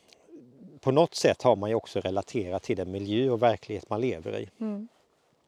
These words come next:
Speaker 1: Alltså, det är ingen tillfällighet att man har så väldigt mycket såna här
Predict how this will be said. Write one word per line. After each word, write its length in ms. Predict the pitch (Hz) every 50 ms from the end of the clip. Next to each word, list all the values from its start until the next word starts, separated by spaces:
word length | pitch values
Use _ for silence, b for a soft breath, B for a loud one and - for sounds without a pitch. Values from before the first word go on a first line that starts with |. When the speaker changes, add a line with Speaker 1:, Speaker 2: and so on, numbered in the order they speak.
| _ - - -
Speaker 1:
Alltså, 260 | - 117 98 - 120
det 60 | 110
är 40 | 117
ingen 180 | 117 120 110 98
tillfällighet 760 | - 147 139 127 - - 123 107 104 104 131 131 127 - -
att 140 | 123 - -
man 180 | 120 107 104 113
har 180 | 110 110 101
så 140 | - - 117
väldigt 260 | 101 101 95 87 -
mycket 420 | 101 95 - _ - 95 92 - -
såna 180 | - - 95 92
här 120 | - -